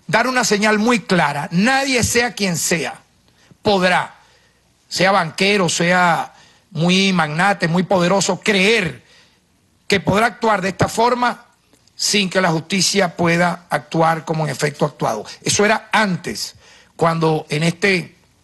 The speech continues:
lugar sagrado para la justicia venezolana operaban las mafias judiciales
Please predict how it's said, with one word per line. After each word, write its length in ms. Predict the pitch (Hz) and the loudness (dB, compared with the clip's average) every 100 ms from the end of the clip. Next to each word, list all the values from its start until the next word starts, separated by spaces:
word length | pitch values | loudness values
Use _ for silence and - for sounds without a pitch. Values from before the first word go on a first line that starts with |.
| _ _ _ _ _ _ _ _ _ _ | _ _ _ _ _ _ _ _ _ _
lugar 380 | 160 165 190 180 | 0 2 2 0
sagrado 520 | - 156 190 175 151 | 0 0 2 2 0
para 160 | 190 151 | 0 0
la 80 | |
justicia 320 | 143 170 156 190 | -2 -2 0 0
venezolana 720 | 185 170 165 170 190 233 - _ - _ _ _ _ _ _ _ | 0 0 0 0 -2 -4 -8 _ -20 _ _ _ _ _ _ _
operaban 520 | 170 170 175 165 190 190 | -2 0 0 2 2 2
las 120 | 156 | 0
mafias 380 | 170 165 185 170 | 0 0 0 0
judiciales 800 | 160 135 - 180 190 175 131 | 0 0 2 2 2 0 -6